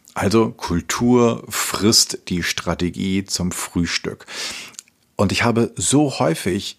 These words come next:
in meiner, in meinem Arbeiten schon feststellen dürfen, dass genau das stimmt. Du kannst dir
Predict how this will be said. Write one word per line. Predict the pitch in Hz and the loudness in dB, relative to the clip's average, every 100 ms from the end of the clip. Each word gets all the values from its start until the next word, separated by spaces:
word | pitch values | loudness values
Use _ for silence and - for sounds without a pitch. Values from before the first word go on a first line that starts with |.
| - | 0
in | 120 123 | 4 6
meiner, | 107 110 110 101 101 98 95 - - _ _ | 4 4 4 2 2 0 -2 -8 -20 _ _
in | - | 2
meinem | 101 101 101 87 | 4 6 4 2
Arbeiten | 87 160 123 85 82 87 82 80 - | 2 4 4 2 0 -4 -6 -8 -8
schon | - - 107 | -4 2 2
feststellen | - - - - 98 101 | 2 0 0 0 0 2
dürfen, | 90 95 101 | 0 0 -2
dass | 95 - | -2 -2
genau | 92 87 92 95 98 98 - _ | -2 0 2 4 4 2 -4 _
das | 90 85 - - - _ | -2 0 -2 -4 -10 _
stimmt. | - - 82 73 - - - - - - | -6 -2 -2 -4 -8 -14 -14 -14 -16 -20
Du | - | -12
kannst | - | -6
dir | 98 | -6